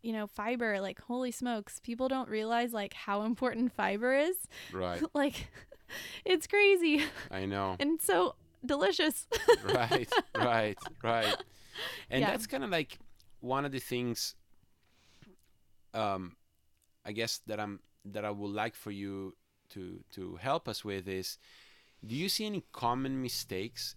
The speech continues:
Speaker 2: And I'm not just talking about, like, high level skiers. I'm talking about, like, water skiers in general. Like, do you see any sort of, like, common mistakes that they do in terms of their nutrition or maybe, uh, their hydration as well? Like,
Speaker 1: Right, right.
Speaker 2: some, some simple things that,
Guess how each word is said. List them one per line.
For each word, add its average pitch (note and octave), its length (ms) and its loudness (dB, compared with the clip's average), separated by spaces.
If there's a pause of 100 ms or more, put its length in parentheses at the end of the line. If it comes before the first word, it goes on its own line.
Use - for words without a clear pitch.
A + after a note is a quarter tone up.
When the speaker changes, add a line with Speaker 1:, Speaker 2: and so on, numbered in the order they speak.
Speaker 2:
And A#2+ 140 -4
I'm D3 100 -2
not F3+ 180 -2
just D3+ 240 -2
talking C3+ 300 -2
about, G#2+ 240 -2
like, G2 180 -4
high G2+ 200 -2
level F2+ 240 -4
skiers. D2 380 -10
I'm F#2 140 -6
talking A2+ 320 -4
about, F#2+ 220 0
like, E2+ 360 -8
water G2+ 360 0
skiers E2+ 400 -6
in D#2+ 160 -8
general. C#2+ 400 -10 (400)
Like, G2 140 -4
do A#2+ 100 -2
you D3 60 2
see D3+ 180 0
any C#3+ 140 -2
sort B2 200 -4
of, A2+ 60 -4
like, G2+ 240 -4
common A2 420 0
mistakes F#2+ 480 -4
that F#2+ 140 -6
they F#2 100 -4
do F2+ 140 -6
in F2+ 140 -4
terms F2+ 280 -6
of D#2+ 160 -8
their E2 160 -8
nutrition A2 880 -6
or F2 120 -6
maybe, E2+ 480 -8 (420)
uh, D#2 260 -6
their D#2+ 160 -6
hydration F2 680 -4
as E2+ 140 -8
well? F#2 560 2
Like, D#2 180 -4
Speaker 1:
Right, G#3 280 -6 (140)
right. A3 120 0
Speaker 2:
some, A2+ 340 -2 (140)
some A2+ 240 -4
simple C3+ 500 -2
things A2 460 -4
that, G2 180 -4